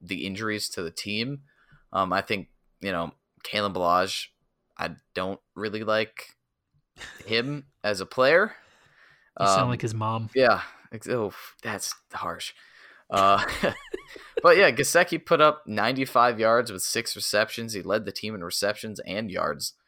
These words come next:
Speaker 1: last week. Um, and I think that if Preston Williams wasn't playing, he could have gotten a touchdown. So Gesicki could have gotten a touchdown. I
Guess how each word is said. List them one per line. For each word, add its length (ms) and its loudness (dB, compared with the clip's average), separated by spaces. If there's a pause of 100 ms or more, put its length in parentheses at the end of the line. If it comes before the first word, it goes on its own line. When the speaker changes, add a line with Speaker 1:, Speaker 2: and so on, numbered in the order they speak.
(200)
Speaker 1:
last 360 0
week. 440 -8
Um, 440 -2 (680)
and 260 0
I 160 4
think 340 -2
that 320 4 (220)
if 160 -4
Preston 320 -2
Williams 340 -2
wasn't 220 -6
playing, 280 -4
he 100 -14
could 140 -10
have 80 -8
gotten 200 -2
a 40 -8
touchdown. 520 -4
So 460 -6
Gesicki 400 -6
could 120 -8
have 60 -4
gotten 180 -4
a 40 -18
touchdown. 480 -6
I 460 2